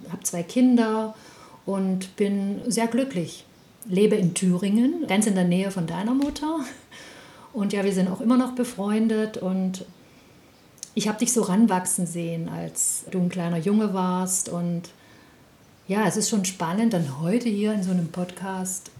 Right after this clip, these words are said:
dass wir uns hier so gegenüber sitzen und ja, miteinander reden über das, was mit uns passiert ist in un-, unserem Leben. Ja, danke.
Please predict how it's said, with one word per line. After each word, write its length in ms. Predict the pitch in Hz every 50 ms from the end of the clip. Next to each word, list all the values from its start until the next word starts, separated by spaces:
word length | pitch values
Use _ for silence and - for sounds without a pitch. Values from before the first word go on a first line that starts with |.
| - - -
dass 180 | 185 180 185
wir 80 | 180 180
uns 120 | 180 185
hier 160 | - 196 180
so 120 | 180 185 180
gegenüber 540 | 185 185 175 185 180 - 185 185 202 190 185
sitzen 640 | - 196 185 185 190 - - 185 185 180 180 180 185
und 360 | 151 170 170 170 170 170 165 - - - - - - - - - - _ _ _ _ _ _ _ _ -
ja, 160 | 180 165 160
miteinander 600 | 156 165 175 - 175 165 165 165 165 165 165 160
reden 560 | 175 170 170 175 175 170 156 156 156 160 160 - - - - _ _ _ _ _ - - _ -
über 160 | 202 190 175 180
das, 240 | 170 170 170 -
was 160 | 180 170 - -
mit 120 | 180 180
uns 200 | 175 170 175 -
passiert 460 | - 180 165 165 190 202 208 185 190
ist 180 | 185 175 170 175
in 60 | 175
un-, 260 | 175 170 170 170 - -
unserem 380 | 185 175 160 165 165 165 160
Leben. 460 | 160 165 170 170 175 165 165 165 160 - -
Ja, 280 | 175 - 147 - 170 180 - - - - - - - -
danke. 300 | 180 170 165 170 -